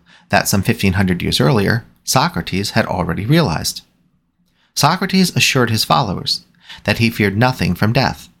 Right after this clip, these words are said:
because, he said, "the affairs of a just man are not a matter of indifference to the gods." It follows that the gods love justice, a principle that becomes crucial to the conclusion of Plato's Republic,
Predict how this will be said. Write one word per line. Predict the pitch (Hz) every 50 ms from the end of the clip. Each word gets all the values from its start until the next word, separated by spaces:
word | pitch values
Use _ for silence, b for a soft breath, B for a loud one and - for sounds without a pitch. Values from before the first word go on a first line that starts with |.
| _ _ _ _ B B B B B B
because, | - 110 110 - - 175 214 226 226
he | - 85
said, | 78 - - 67 - - - - - _ _ _ _ _ -
"the | 101
affairs | 98 - - 113 117 131 147 156 -
of | - - -
a | 95
just | 90 - - 113 135 143 - -
man | 78 - - 85 82 101 - - _ _ _ _
are | - 90 87
not | 87 90 98 127 151 175 143 - - - - - _ _ _ _
a | - 98
matter | 95 92 92 90 - 101 107 - -
of | 110 110 - - -
indifference | 104 95 90 85 127 143 - 85 92 90 - - - - - _
to | - -
the | 82 -
gods." | - 117 113 117 95 - - - - - - _ _ _ _ _ _ _ _ _ _ _ _ _ _ _ _ _ B B B B B B B B
It | 110 120 117
follows | - - 160 180 180 117 98 95 98 -
that | - 98
the | - 113
gods | 110 - 101 98 95 104 - -
love | 82 85 90 -
justice, | - 117 113 113 - - - - - - - - - _ _ _ _ _ _ _ _ _ _ _ -
a | 104
principle | 95 - - 175 180 175 - - - 104
that | 101 98 -
becomes | 156 - - - - 92 - -
crucial | - - - - 208 190 - - 98 95
to | - 95
the | 92
conclusion | - - 107 101 - - 160 165 165 156 160 151 147
of | 143 -
Plato's | - 104 95 95 90 87
Republic, | 95 92 - 139 135 117 92 - - -